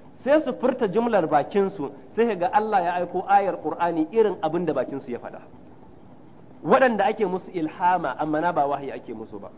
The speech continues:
Ya ce, "Fa in yaku fi ummati ahadun,"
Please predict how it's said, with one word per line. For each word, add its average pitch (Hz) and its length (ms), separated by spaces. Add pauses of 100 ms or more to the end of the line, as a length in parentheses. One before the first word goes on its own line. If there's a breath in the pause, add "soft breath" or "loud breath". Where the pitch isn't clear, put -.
(1400)
Ya 247 160
ce, 285 180
"Fa 226 140
in 277 220
yaku 302 240
fi 220 140
ummati 208 440
ahadun," 180 400